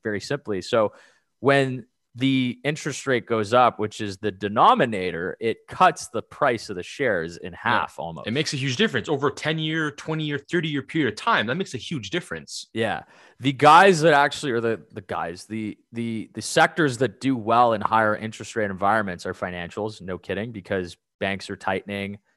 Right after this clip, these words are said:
Speaker 1: insurance companies are getting more for their premiums. So you wanna also potentially look at those sectors.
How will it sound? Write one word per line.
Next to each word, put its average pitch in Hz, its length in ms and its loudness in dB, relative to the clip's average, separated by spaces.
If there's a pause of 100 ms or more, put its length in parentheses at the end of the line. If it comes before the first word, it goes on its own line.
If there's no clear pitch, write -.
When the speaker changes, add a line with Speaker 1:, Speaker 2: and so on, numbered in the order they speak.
(140)
Speaker 1:
insurance 101 460 -8
companies 101 520 -6
are 98 80 -4
getting 98 340 -2
more 95 220 -2
for 101 160 -8
their 95 140 -4
premiums. 95 520 -8
So 95 180 -2
you 104 260 -6
wanna 127 360 2 (120)
also 110 320 -2
potentially 101 500 -8
look 95 180 -4
at 98 100 -10
those 90 180 -6
sectors. 92 420 -4